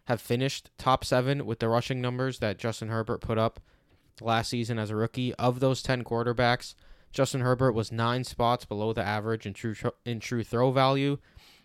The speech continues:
He would have to improve his passing yards by five percent, his touchdown percentage by sixteen percent, and his yards per attempt by twelve percent just to meet the average of those ten quarterbacks that he's trying to,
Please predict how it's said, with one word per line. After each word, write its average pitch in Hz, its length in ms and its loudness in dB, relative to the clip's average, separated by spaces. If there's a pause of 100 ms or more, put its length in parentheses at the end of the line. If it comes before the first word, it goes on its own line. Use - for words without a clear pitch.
(160)
He 131 80 -2
would 123 120 2
have 127 180 2
to 135 80 0
improve 131 280 0
his 117 120 -2
passing 127 340 2
yards 120 240 0
by 110 160 -2
five 117 320 2
percent, 120 440 -4
his - 140 -10
touchdown 120 420 -2
percentage 120 420 -2
by 113 100 0
sixteen - 500 -6
percent, 120 380 -4 (480)
and 117 100 -4
his 110 160 -2
yards 117 220 2
per - 160 0
attempt 117 400 -2 (100)
by 110 140 -2
twelve 117 460 0
percent 135 480 -2 (400)
just - 240 -2
to 127 60 0
meet 123 200 -2
the 110 140 -2
average 123 600 2
of 135 160 0
those 143 200 2
ten 139 220 -2
quarterbacks 143 580 2
that 127 120 -4
he's 113 140 -4
trying 117 380 0
to, 110 380 0